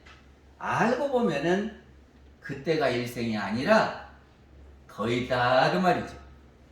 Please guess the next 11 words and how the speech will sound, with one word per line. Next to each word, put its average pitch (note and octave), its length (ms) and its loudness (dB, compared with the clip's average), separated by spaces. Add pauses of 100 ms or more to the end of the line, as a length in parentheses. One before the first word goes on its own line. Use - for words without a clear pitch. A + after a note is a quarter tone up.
(2250)
서양에서는 G3+ 960 0 (680)
태어나는 G#3+ 840 2
시점을 A3 640 -2
기점으로 G#3+ 520 4
합니다. A#2+ 460 -2 (1500)
그래서 G#3+ 360 2
그때부터 G#3 1040 4
시작해가지고 G#3 880 0
한 A3 240 -4
살씩 G#3 360 -2
먹어가거든요. D#3 880 0